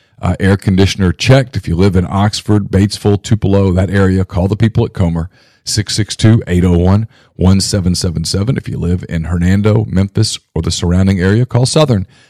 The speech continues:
six six two, four two nine, four four twenty nine. A Stock Auctions is a Nashville-based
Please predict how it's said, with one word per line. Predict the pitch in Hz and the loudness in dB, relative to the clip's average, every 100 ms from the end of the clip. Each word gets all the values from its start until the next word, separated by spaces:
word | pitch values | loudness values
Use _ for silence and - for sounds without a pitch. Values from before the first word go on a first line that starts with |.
| _ | _
six | - 120 - | -4 -2 -2
six | - 135 - | -2 -2 0
two, | 135 131 | 4 4
four | 131 95 107 | 2 0 0
two | - 156 | 2 2
nine, | 113 87 85 - _ _ _ _ | 2 0 -2 -8 _ _ _ _
four | - 85 85 | -4 0 0
four | 80 82 85 | 0 -2 -2
twenty | - 90 | 0 0
nine. | 95 110 101 80 - _ _ - | 4 4 2 -2 -8 _ _ -6
A | 92 95 | -2 -2
Stock | - 95 90 - | 0 -4 -4 -2
Auctions | 104 123 - 147 | -2 -2 -2 -2
is | 101 | -2
a | 90 | -2
Nashville-based | 87 90 90 - 92 85 92 92 - | -2 -2 -2 0 0 2 0 0 -4